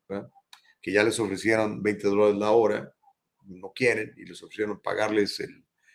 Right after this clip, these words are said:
el seguro médico, y no quieren, quieren más, quieren un aumento del treinta por ciento. Ah, pues yo también quiero un aumento del treinta por ciento, pero pues no hay más agua, como dicen, no hay más cera que la que arde, ¿no?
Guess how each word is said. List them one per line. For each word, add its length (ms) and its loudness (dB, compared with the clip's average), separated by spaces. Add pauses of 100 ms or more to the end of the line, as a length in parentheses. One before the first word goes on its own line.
(100)
el 100 -16
seguro 300 2
médico, 400 -4
y 140 -12
no 160 -8
quieren, 240 0
quieren 260 0
más, 240 2
quieren 240 0
un 80 -2
aumento 340 0
del 160 -4
treinta 320 -4
por 140 -8
ciento. 320 -12 (1400)
Ah, 420 4
pues 140 -6
yo 140 4
también 360 6
quiero 200 4
un 80 2
aumento 360 0
del 180 -2
treinta 300 0
por 140 -8
ciento, 440 -2
pero 200 -8
pues 340 -16 (540)
no 160 0
hay 80 6
más 240 6
agua, 340 6
como 160 2
dicen, 180 2
no 120 4
hay 80 4
más 200 2
cera 220 2
que 80 -2
la 160 0
que 140 -2
arde, 480 4
¿no? 320 -4